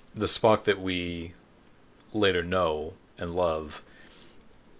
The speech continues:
seemed to be born in that moment. Like, it seemed like the, the sort of thing I took away from that was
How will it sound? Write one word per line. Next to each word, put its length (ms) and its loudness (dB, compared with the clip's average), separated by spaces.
seemed 460 0
to 80 -4
be 120 -2
born 360 0
in 100 -6
that 180 -2
moment. 320 -4
Like, 180 -2
it 100 -6
seemed 300 0
like 340 2
the, 180 -4
the 100 -6
sort 200 2
of 80 -4
thing 140 2
I 80 2
took 180 -4
away 160 2
from 160 -8
that 180 0
was 420 -4